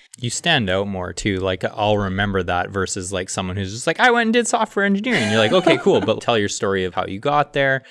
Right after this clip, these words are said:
And because you haven't worked yet, so it's like, that's difficult too, to, just for someone to, like, invest in you, 'cause that's what they're doing. They're investing that, "Yeah, I think she's got what it takes." And I think, yeah, you probably stood out that way a lot better, having a bit of a story. I like that.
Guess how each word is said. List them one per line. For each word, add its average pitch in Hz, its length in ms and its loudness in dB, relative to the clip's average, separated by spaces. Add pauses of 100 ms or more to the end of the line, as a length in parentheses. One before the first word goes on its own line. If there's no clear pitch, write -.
(220)
And 107 220 0
because 101 260 -4
you 131 120 2
haven't 98 300 0
worked 113 440 -2
yet, 92 280 0
so - 140 -4
it's 95 160 -8
like, 98 200 -10
that's 95 260 -6
difficult - 560 -8
too, 110 220 -4
to, 90 120 -6
just - 340 -8
for 101 120 -8
someone 92 360 -8
to, 95 120 -8
like, 98 240 -10 (180)
invest 98 460 -4
in 87 80 -12
you, 104 100 -18
'cause 113 140 -6
that's 117 160 -2
what 117 80 -6
they're 110 120 0
doing. 92 360 -4
They're 92 120 -6
investing 92 480 -6
that, 101 160 -6 (280)
"Yeah, 180 180 2
I 151 60 2
think 160 200 -2
she's 123 200 -4
got 110 200 2
what 92 120 -4
it 95 80 -10
takes." 107 400 -2
And 95 120 -8
I 92 60 -6
think, 90 300 -10 (160)
yeah, 107 100 2
you 87 160 -6
probably 92 260 -4
stood 92 280 -6
out 92 220 -6
that 95 180 -6
way 98 100 -8
a 98 100 -8
lot 98 220 -12
better, 98 200 -6
having 98 300 -6
a 90 40 -10
bit 92 160 -10
of 92 60 -14
a 101 40 -14
story. 98 480 -12
I 104 40 -2
like 101 200 -4
that. - 200 -10